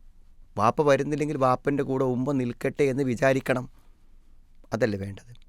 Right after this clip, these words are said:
അല്ലെങ്കിൽ വാപ്പ വരാവുന്നൊരു സാഹചര്യം ഉണ്ടാക്കണം.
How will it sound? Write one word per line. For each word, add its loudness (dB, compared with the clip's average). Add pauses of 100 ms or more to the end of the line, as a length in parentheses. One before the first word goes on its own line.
(640)
അല്ലെങ്കിൽ 2
വാപ്പ 2
വരാവുന്നൊരു 4
സാഹചര്യം 0
ഉണ്ടാക്കണം. -6